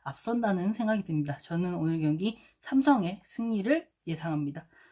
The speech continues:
자, 마지막 경기 잠실에서 펼쳐지는 엘지와 키움의 경기인데요. 엘지에서는 정찬원 선수가 나오고 키움에선 한현희 선수가 나옵니다.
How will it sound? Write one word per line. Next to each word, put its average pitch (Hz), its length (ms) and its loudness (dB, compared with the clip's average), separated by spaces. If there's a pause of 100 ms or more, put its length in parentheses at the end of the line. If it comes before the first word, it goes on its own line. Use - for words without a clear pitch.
(140)
자, 165 500 2
마지막 247 280 0
경기 180 240 0
잠실에서 226 540 0
펼쳐지는 190 600 0
엘지와 196 760 2
키움의 247 340 -2
경기인데요. 160 480 -2 (320)
엘지에서는 233 800 4
정찬원 220 520 -2
선수가 180 340 0
나오고 170 400 -2
키움에선 254 500 0
한현희 269 460 4
선수가 185 400 -4
나옵니다. 156 460 -4